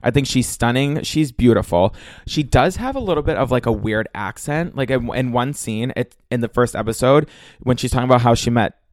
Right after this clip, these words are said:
Jen Shah, she's like, "I met her in Salt Lake." It's like, it, it's a very Moira Rose,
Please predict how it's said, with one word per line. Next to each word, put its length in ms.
Jen 300
Shah, 440
she's 280
like, 160
"I 80
met 140
her 80
in 80
Salt 240
Lake." 640
It's 260
like, 220
it, 200
it's 160
a 40
very 280
Moira 400
Rose, 720